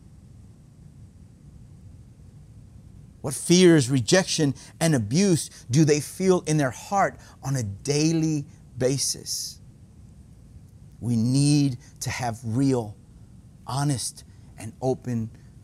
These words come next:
com-, conversations. When,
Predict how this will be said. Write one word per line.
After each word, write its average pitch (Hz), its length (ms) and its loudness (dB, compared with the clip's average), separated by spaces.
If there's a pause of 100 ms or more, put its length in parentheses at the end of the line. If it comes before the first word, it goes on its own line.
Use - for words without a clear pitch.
(140)
com-, - 280 -12
conversations. - 1120 -14 (1600)
When, 131 300 0